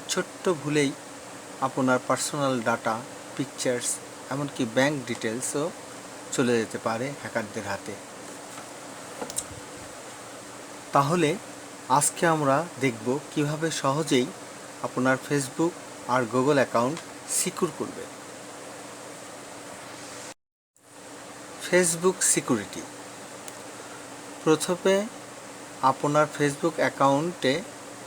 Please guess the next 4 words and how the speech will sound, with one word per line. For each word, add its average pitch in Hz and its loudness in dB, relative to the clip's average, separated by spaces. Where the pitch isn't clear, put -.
টু 185 4
ফ্যাক্টর 143 8
অথেন্টিকেশন, 139 2
টু 165 4